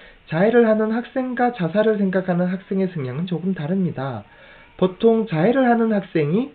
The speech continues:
자살로 이어지는 경우는 드물다고 합니다. 자해 일종의 쾌감을 기반으로 자신의 심정을 타인에게 드러내는, 어, 하나의 방법이고요.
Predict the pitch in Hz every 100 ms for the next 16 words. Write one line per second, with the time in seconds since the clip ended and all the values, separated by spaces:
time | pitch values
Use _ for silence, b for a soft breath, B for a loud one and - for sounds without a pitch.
0 | - 143 156 220 226 - 147 143 127 127
1 | 120 92 95 135 156 156 - 113 165 165
2 | 143 151 151 160 180 _ _ _ _ _
3 | - 175 156 - - B B B B B
4 | - 131 151 185 185 226 - 233 220 220
5 | - 269 285 285 247 - 139 120 107 104
6 | 127 113 113 110 170 165 - 208 208 214
7 | 208 220 233 240 202 185 117 113 101 151
8 | 196 - B B B B B - 92 87
9 | 87 - 170 170 165 110 143 139 104 101
10 | 120 147 120